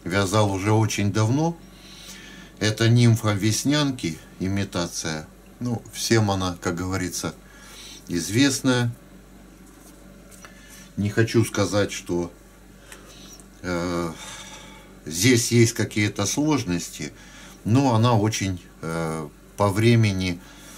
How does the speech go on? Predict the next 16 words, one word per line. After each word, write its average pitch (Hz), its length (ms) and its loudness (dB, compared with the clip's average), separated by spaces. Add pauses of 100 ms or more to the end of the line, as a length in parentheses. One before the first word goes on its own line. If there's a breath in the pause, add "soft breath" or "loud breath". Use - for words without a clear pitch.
(320 loud breath)
долго 104 560 2
вяжется, 92 680 0 (120)
эта 85 260 -4
приманочка. 80 840 -6 (840 loud breath)
В 101 80 -4
основном 151 720 4 (1080 loud breath)
вот 117 300 0
такие 120 420 2
приманки, 139 640 0
которые, 92 420 -2
как 87 260 -8
вы 92 140 0
видите, 87 340 -2
вот 90 240 -2
она 80 240 -6
жалом 78 500 -4